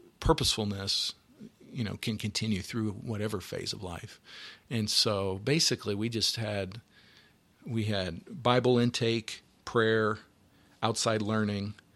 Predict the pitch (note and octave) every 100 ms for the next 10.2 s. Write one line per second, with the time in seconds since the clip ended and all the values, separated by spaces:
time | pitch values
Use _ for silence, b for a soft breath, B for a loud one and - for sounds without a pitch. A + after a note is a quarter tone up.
0 | _ - C3+ A#2+ A#2 G#2+ F2+ G#2 G2+ -
1 | - - b b A#2 G#2 G2+ G2 F#2+ -
2 | - - G2 F#2+ - F#2 E2+ F2+ - -
3 | A#2+ G#2 - B2 A#2+ A2 G#2 G2+ G2+ G2
4 | F2+ F#2 - - B B - G2+ G#2 G2+
5 | G2 - - G2+ G2 G2 G2 - - G#2+
6 | - - A2 G#2+ - - - C2+ - -
7 | - B B B B - F#2 F2+ F#2 G2+
8 | G#2 - - A2 - A#2+ A#2 G#2+ G2+ -
9 | B2 A2+ G#2 A2 A2 G#2 G2 G#2 G#2+ G#2+
10 | - A#2